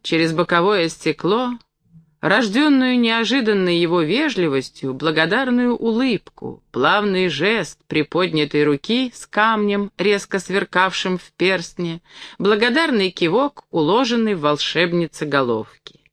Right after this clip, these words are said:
Он, как щедрый дар, ловил беззаботный взгляд, взмах неторопливо, элегантно подкрашенных французской тушью ресниц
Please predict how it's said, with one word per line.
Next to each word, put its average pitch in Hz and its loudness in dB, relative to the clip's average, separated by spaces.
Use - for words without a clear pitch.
Он, 175 2
как 175 0
щедрый 254 0
дар, 160 0
ловил 139 0
беззаботный 185 0
взгляд, 160 -2
взмах 185 0
неторопливо, 160 -2
элегантно 180 0
подкрашенных 156 -2
французской 151 -2
тушью 160 -2
ресниц 160 -2